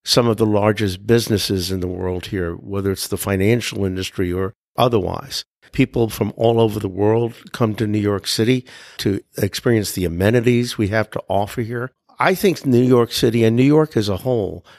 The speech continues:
has a very large role to play in the promotion of, of democracy. Typically, by the way, that's left to the federal government. The federal government is seen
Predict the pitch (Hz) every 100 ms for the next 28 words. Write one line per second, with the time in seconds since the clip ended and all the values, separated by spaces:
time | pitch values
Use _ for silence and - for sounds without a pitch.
0 | _ 120 110 110 104 110 113 127 117 123
1 | _ _ - 107 135 165 143 135 123 113
2 | - - 107 82 76 - 101 90 90 98
3 | 95 110 - 95 85 - 120 87 87 98
4 | 107 - - - 107 - - _ - 190
5 | 220 - 135 98 98 87 92 - 98 135
6 | - 113 98 - - 98 - 214 139 87
7 | 80 - - - _ _ _ 113 95 135
8 | 143 113 110 98 95 90 - 120 107 101